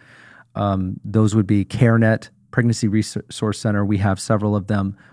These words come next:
One's in Everett. There's several others. CareNet's a large organization. The second is,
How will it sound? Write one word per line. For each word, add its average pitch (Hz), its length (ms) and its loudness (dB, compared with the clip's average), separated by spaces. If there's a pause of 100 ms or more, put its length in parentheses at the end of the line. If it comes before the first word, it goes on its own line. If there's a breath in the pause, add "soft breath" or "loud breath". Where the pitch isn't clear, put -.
(140 soft breath)
One's 107 260 2
in 104 140 0
Everett. 101 380 -2
There's - 140 -8
several 104 280 0
others. 98 260 -2
CareNet's 110 440 0
a 104 40 -2
large 95 320 0
organization. 98 720 -2 (640 soft breath)
The 123 80 0
second 156 480 2 (240)
is, 113 320 2